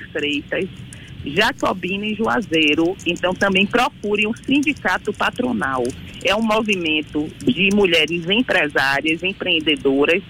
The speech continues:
e vinculado à Federação do Comércio e aos sindicatos patronais.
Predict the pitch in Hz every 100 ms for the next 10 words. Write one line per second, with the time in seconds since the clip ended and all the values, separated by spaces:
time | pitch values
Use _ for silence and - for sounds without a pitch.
0 | - - - - 196 214 190 240 247 240
1 | 170 165 175 - 180 180 180 190 - 233
2 | 285 240 233 185 143 143 165 - 190 -
3 | - - 180 185 233 - 226 233 226 196
4 | 170 - 202 - 196 - 240 180 127 117